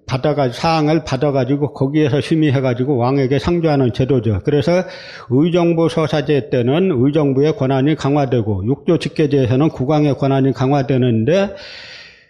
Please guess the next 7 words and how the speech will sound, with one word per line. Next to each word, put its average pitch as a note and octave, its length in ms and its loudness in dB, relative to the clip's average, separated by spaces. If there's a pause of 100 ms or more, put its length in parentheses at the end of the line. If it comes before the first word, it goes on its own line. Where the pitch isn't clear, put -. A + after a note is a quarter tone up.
(120)
의정부, E3+ 1200 2 (220)
그 D3 200 2
육-, - 460 -2
태종이 G3 440 2
만든 D#3 640 2
육조 D3+ 380 0
직계제를 C3 920 2